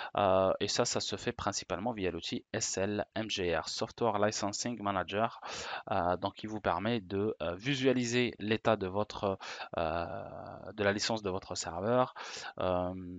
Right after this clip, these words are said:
et, mais aussi de spécifier une clé de produit et de l'activer par la suite. Les commandes que vous devez connaître, c'est slash D L I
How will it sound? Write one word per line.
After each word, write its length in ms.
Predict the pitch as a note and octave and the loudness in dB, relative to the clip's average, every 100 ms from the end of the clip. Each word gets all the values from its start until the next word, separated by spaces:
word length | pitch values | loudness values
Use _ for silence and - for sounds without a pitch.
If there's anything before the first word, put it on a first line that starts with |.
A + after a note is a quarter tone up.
| F2+ F2 - F2 - - | -10 -12 -14 -10 -8 -4
et, 140 | G#2 | -2
mais 180 | G#2 G2+ | 0 -2
aussi 280 | A2+ - B2+ | -2 -2 -2
de 80 | A2 | -4
spécifier 460 | - G#2+ - - | -4 -4 -4 -4
une 80 | G#2+ | -4
clé 160 | - G2 | -2 -4
de 40 | |
produit 400 | - F#2+ F#2+ C3+ - | -2 -4 -2 -2 0
et 80 | |
de 100 | G#2+ | 0
l'activer 380 | F#2+ F#2+ - A2+ | 0 0 -2 -2
par 160 | F#2+ F#2 | 0 0
la 80 | G2 | -2
suite. 360 | - - - - - - - | -8 -12 -18 -14 -12 -10 -2
Les 100 | - | 0
commandes 300 | - C#3+ D3+ | 4 6 4
que 100 | - | 2
vous 100 | B2 | -2
devez 220 | B2 B2+ C3 | 2 2 2
connaître, 340 | C3+ C3 - | 2 0 0
c'est 140 | - | -2
slash 500 | G#2 - A#2 A2+ - F#2+ | -2 6 6 6 2 -2
D 220 | F#2 - - | 0 2 4
L 160 | A2 - | 2 0
I 180 | C#3 | -4